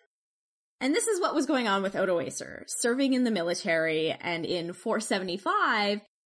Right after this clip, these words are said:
he was made the leader of the Federati.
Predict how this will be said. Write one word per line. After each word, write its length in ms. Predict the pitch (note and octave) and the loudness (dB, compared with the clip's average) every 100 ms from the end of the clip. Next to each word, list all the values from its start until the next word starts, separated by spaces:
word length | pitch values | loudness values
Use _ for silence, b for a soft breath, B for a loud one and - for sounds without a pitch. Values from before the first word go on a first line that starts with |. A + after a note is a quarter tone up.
| _ | _
he 220 | - D4 | -4 0
was 200 | D#4+ F4+ | 2 2
made 320 | C4+ G#3+ G#3 | 2 2 0
the 100 | A3+ | 0
leader 580 | B3 E4 A4+ E4 E3+ - | 0 2 2 0 -2 -6
of 140 | - F3+ | -6 -4
the 60 | |
Federati. 720 | F#3 F#3 D3 - - - - | -2 0 0 -2 -6 -8 -10